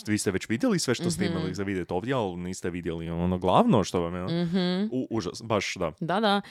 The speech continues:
Speaker 2: I policajac je u jednom trenutku otišao u W C i rekao je, taman je tad se upalilo grijanje,
Speaker 1: Mhm.
Speaker 2: jer valjda ono automatski se
Speaker 1: Sure.
Speaker 2: u neku-, u nekom trenutku pali, i da je tu onda kroz otvor, kroz ventil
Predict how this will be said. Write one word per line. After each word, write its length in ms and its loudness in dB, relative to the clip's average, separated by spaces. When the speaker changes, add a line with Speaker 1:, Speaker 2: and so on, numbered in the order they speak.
Speaker 2:
I 180 -8
policajac 520 2
je 20 4
u 40 2
jednom 160 0
trenutku 480 -2
otišao 300 0
u 40 -4
W 140 0
C 520 -4
i 120 0
rekao 220 0
je, 40 0
taman 340 -2
je 60 -2
tad 260 0
se 120 -2
upalilo 380 2
grijanje, 840 -2
Speaker 1:
Mhm. 160 -10
Speaker 2:
jer 140 -2
valjda 280 2
ono 140 2
automatski 680 -2
se 160 -8
Speaker 1:
Sure. 180 -4
Speaker 2:
u 20 0
neku-, 260 -4
u 100 -4
nekom 280 -6
trenutku 380 -6
pali, 400 0
i 180 0
da 200 4
je 360 4
tu 200 -2
onda 220 4
kroz 380 2
otvor, 420 4
kroz 280 -2
ventil 500 0